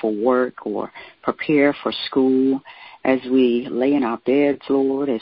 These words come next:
we drink our morning coffee, as we drive in our cars, as we simply look to you this morning, Lord, we say thank you.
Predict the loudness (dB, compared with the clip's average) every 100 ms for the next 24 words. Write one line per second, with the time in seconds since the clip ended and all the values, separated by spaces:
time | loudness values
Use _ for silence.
0 | -4 -6 0 2 2 0 -2 0 0 -2
1 | -4 -2 0 0 0 -2 -4 -16 -20 -20
2 | -6 0 0 2 2 2 2 0 -2 -2
3 | -4 -4 -2 -2 -4 -8 -18 -20 -20 _
4 | -4 -4 0 0 0 -4 -2 0 0 0
5 | 0 0 0 0 -2 -8 -8 -6 -4 -4
6 | -4 -8 -8 0 0 2 -2 -6 -12 -4
7 | -2 -2 -2 -2 -2 -4 -4 -4 -8 _
8 | -2 0 0 -4 -12 -10